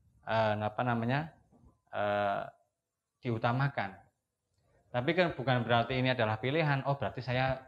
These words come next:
karena sholat itu yang paling afdol, saya sholat aja lah, yang lain nggak usah." Ya, nggak begitu, semuanya wajib, tapi di antara kewajiban ini ada yang paling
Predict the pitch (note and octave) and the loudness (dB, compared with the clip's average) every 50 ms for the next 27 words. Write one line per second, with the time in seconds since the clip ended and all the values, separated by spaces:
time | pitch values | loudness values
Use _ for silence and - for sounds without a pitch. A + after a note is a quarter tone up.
0 | - _ _ _ _ _ _ A2 A2+ A#2 A#2 A2+ - A#2 A2+ A2+ A2+ A2+ A2+ - | -20 _ _ _ _ _ _ -8 -4 -4 -4 -4 -4 -2 -2 -2 -4 -4 -8 -8
1 | - A#2+ A#2 A2+ A2+ A2+ A2+ A2 A2 A2+ A2+ A#2 A2+ G#2+ - - A2 G#2 - - | -6 -4 -4 -2 -2 -4 -4 -2 -2 -4 -2 -2 -4 -6 -4 -4 -6 -6 -4 -2
2 | A#2+ B2 B2 - C3 B2 - A#2+ A#2+ - B2+ A#2+ A#2+ A2+ G#2 - - _ _ _ | -2 -2 0 0 -2 -4 -4 -6 -6 -4 -2 -2 -2 -2 -4 -8 -14 _ _ _
3 | _ _ A2+ G#2 G2+ G2+ G#2+ A2+ A#2 A2+ - F#2 - - - G2 F#2+ - _ _ | _ _ -8 -8 -6 -4 -4 -4 -4 -6 -8 -12 -14 -14 -14 -14 -14 -14 _ _
4 | _ _ C3 C3+ C#3+ D3 C3+ B2 - C3 C#3 D3+ D3 - B2+ A#2+ - - _ _ | _ _ 0 4 6 6 6 4 2 0 -2 -2 -2 -2 -6 -8 -8 -12 _ _
5 | - B2+ A2+ G#2+ A2 A2 G#2 G#2 G2+ F#2+ F2+ E2+ E2 - _ A2 B2 C#3+ C#3 - | -6 -4 -2 0 2 0 0 0 -2 -2 -4 -6 -6 -10 _ -4 -4 -4 -4 -6
6 | - A2+ A2 B2 C#3 C3 - A#2 G#2+ G2+ G#2 G#2 G2+ A2 G#2+ G#2 G#2 - - _ | -8 -8 -6 -6 -8 -8 -6 -6 -4 -2 -2 -4 -2 -2 -2 -2 -2 -4 -8 _
7 | - F#2 F#2 G#2 B2 C3+ B2+ - A#2 A2+ A#2 A2+ G#2+ G2 F#2+ G#2 A#2+ C#3 D#3 | -12 -12 -10 -8 -6 -4 -4 -4 -2 -4 -4 -4 -4 -4 -4 -2 -2 -2 -4